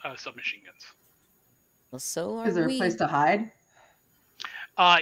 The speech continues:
Speaker 1: you could attempt to hide underneath of the, uh, cafeteria de-, uh, uh, tables
Speaker 3: Tables?
Speaker 1: or behind them.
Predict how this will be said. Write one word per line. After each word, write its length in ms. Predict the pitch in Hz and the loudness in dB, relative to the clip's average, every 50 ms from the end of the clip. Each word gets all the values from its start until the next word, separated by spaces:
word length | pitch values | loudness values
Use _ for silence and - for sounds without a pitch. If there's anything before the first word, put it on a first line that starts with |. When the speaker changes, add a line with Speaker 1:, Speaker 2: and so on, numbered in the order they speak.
| 165 147 | 2 -2
Speaker 1:
you 240 | 147 165 170 175 165 | -8 -8 -8 -8 -8
could 760 | - - - 170 160 165 160 151 151 147 139 139 135 - - - | -8 -6 -4 -2 0 0 2 2 2 2 2 0 -2 -6 -10 -14
attempt 400 | 165 143 - - 180 180 160 - | -14 -10 -2 -2 -2 -2 -2 -6
to 200 | - - 175 160 | -8 -6 -6 -6
hide 480 | 139 - - 160 156 151 151 151 151 - - | -4 0 2 2 2 4 2 0 0 -2 -6
underneath 480 | 165 160 160 156 143 147 147 147 - - - | -8 -6 -6 -6 -6 -6 -10 -10 -12 -12 -12
of 260 | 165 151 143 139 131 - - - - | -10 -8 -8 -8 -10 -14 -20 -20 -16
the, 580 | 131 131 127 123 123 123 120 120 117 117 - - _ _ - - | -14 -12 -10 -10 -10 -10 -12 -12 -12 -14 -16 -18 _ _ -14 -12
uh, 200 | 139 120 113 113 - | -12 -10 -10 -12 -10
cafeteria 580 | - - 156 - - - - 185 180 180 180 175 | -2 -2 -2 -2 -2 -6 -4 -2 -2 0 -2 0
de-, 80 | 185 165 | -2 -2
uh, 640 | 147 190 180 170 165 165 151 175 175 - - - 160 | -2 -2 -2 -2 -2 -4 -8 -12 -18 -16 -8 -4 -2
uh, 300 | 156 151 151 147 143 156 _ _ _ _ - | -2 0 -2 -2 -4 -8 _ _ _ _ -2
tables 20 | |
Speaker 3:
Tables? 380 | - 233 170 165 - - 330 - - | 4 4 4 6 4 0 -6 -6 -10
Speaker 1:
or 60 | - | -8
behind 300 | 240 - 180 175 175 170 | -2 0 0 0 0 0
them. 160 | 175 180 175 | -2 -2 -4